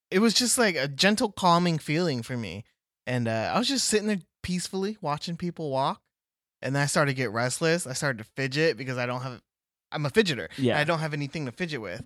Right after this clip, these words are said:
Speaker 1: And so I had to move. I had to get up and walk around. I was like, "Where can I go?" And I just didn't wanna walk down the beach 'cause
Speaker 2: Yeah.
Speaker 1: then, I don't know. Straight lines, man. I want a curve. Uh, <laughs> so then I look at,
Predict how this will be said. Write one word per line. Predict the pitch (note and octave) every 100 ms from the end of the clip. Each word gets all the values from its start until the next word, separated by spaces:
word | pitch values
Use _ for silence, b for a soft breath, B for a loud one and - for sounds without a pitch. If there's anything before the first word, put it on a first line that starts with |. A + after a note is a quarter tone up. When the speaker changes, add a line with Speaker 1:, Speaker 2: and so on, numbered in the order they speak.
| - _ -
Speaker 1:
And | C#3
so |
I | D3
had | C#3
to | C3+
move. | C#3+ C3+ A2+ G#2
I |
had | B2
to | C3+
get | C3 B2+
up | B2
and | C3+ A#2+
walk | A#2 -
around. | A2+ A#2 C3+ F3 - _ -
I |
was | B2+
like, | A2+
"Where | C#3
can | F3+ C4+
I |
go?" | D3 B2+ D3 A#2 G2+ - _ _
And | C3
I |
just | E3 F3
didn't | G3
wanna | D3+
walk | B2 A#2+ B2
down | C3+ A#2+
the |
beach | G#2+ C3 B2 - -
'cause | A#2
Speaker 2:
Yeah. | A2 -
Speaker 1:
then, | A2+ B2 _
I | C#3
don't | C#3 A#2
know. | A#2+ C3 _ _
Straight | - G3+ C#3
lines, | C#3+ B2+ A#2+
man. | B2 B2 -
I |
want | E3 -
a |
curve. | - B2+ - - - B B B
Uh, | - C#3 C3 B2+
<laughs> | D#3+ B3+ C4+ C4 - C4+
so | - G3
then | C#4+
I | C#4+
look | C#4
at, | D#4+